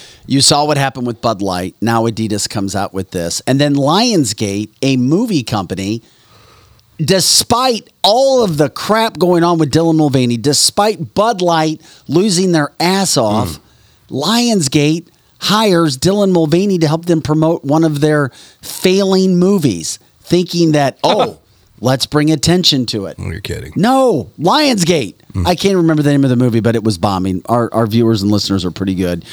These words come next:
Speaker 1: You may have seen it. You can pop it on the line. But then all of this stuff, if you wanna call it good, crap, ugly, indifferent, whatever, it all starts at the top.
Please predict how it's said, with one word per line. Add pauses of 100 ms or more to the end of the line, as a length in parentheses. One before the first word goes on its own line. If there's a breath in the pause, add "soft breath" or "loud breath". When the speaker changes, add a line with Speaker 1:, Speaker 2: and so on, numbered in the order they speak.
(220 loud breath)
Speaker 1:
You
may
have
seen
it.
You
can
pop
it
on
the
line. (500 loud breath)
But
then
all
of
this
stuff, (500)
if
you
wanna
call
it
good,
crap,
ugly,
indifferent,
whatever, (560 loud breath)
it
all
starts
at
the
top.